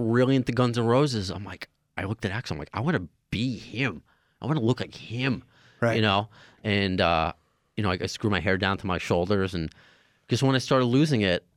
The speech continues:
Speaker 1: you know, I guess I, c-, I couldn't handle it. And just watching, like, Axl, and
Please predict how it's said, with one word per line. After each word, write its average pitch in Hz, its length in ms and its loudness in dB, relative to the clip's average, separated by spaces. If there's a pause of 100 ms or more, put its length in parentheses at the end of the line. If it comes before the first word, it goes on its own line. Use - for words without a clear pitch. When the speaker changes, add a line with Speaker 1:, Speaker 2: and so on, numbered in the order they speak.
(160)
Speaker 1:
you 101 100 -2
know, 87 140 2
I 90 140 2
guess 92 240 -4 (340)
I, 85 60 -4
c-, - 140 -8
I 98 80 -4
couldn't 104 260 -4
handle 117 340 0
it. - 100 -6
And 95 100 -2
just 95 180 -4
watching, 98 400 0
like, 92 160 -2
Axl, 90 560 -2
and 80 160 -6